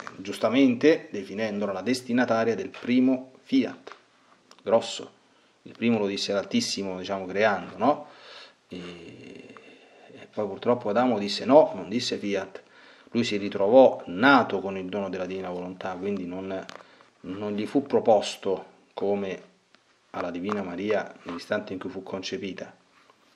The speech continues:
"Vuoi tu vivere", nonostante che fosse in stato, fosse rimessa in condizione di, eh, immacolatezza, Adamo se l'era ritrovato, ce l'aveva già il dono della divina volontà, la Madonna l'ha accettato,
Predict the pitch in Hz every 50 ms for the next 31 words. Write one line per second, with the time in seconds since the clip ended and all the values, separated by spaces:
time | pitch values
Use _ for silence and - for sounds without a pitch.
0 | _ _ - _ - 85 87 95 117 123 120 113 104 - 101 98 92 98 104 107
1 | 95 98 95 92 90 87 - - - - _ - 92 92 92 - - 110 107 -
2 | 104 95 95 - - 104 - - - - - 113 107 101 104 92 87 85 - -
3 | 98 - - 87 90 92 110 123 117 120 - 110 92 - 95 92 92 90 - -
4 | 101 98 92 90 87 90 87 85 - - _ - - - - - - _ _ _
5 | _ - 95 95 87 87 90 - - - 110 104 101 101 - 104 101 101 101 -
6 | 101 95 - - - - 98 98 90 - - _ _ - - - 98 107 117 131
7 | 131 113 104 104 98 98 98 92 - 107 110 104 101 98 107 101 92 87 - -
8 | 90 87 - - - - - - - - 95 98 110 104 - 101 92 90 90 120
9 | 117 110 - - - - - 80 78 - 90 90 90 90 - 87 87 - 90 87
10 | 87 87 90 90 90 - - - - - - - 90 92 101 123 127 117 92 82
11 | - - - - - 117 110 98 - -